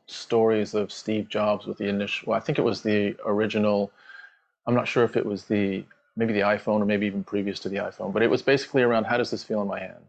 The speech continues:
Right? So there, there's an element of that that I can see in Alchemy, but I see something else in, in, in you guys as well. And, and it might be interesting to talk about your team and how you went about this, because maybe,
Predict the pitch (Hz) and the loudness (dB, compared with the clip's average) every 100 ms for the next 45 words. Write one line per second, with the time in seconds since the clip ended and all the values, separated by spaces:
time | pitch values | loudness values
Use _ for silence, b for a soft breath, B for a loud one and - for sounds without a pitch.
0 | _ 98 104 - B B B B - 143 | _ -6 -6 -8 B B B B 4 4
1 | - 151 135 156 143 147 135 143 156 190 | 4 2 4 4 6 4 6 6 6 6
2 | 202 175 143 123 131 127 113 110 113 104 | 6 6 4 4 4 4 4 4 2 -2
3 | - 113 107 92 101 - 104 110 117 - | -2 0 2 0 -2 -2 0 0 -2 -8
4 | b b _ 120 - 147 - - 127 117 | b b _ 4 4 4 2 2 2 4
5 | 104 104 107 - 95 95 - 101 98 - | 6 6 4 2 0 0 0 0 0 -6
6 | 98 95 92 92 92 90 95 95 92 98 | -14 -4 0 2 2 0 0 0 -4 -6
7 | - 104 95 - 76 82 113 110 104 104 | -4 -4 -4 -6 -10 -4 0 0 0 -2
8 | - 101 92 - 98 - 95 95 92 - | -2 -2 0 0 0 0 -2 -2 -10 -8
9 | 98 95 95 95 95 92 98 95 - 90 | -6 -6 -6 -8 -8 -8 -6 -6 -6 -12
10 | - 101 - 107 104 - 127 147 160 151 | -8 -6 0 2 2 2 2 4 4 2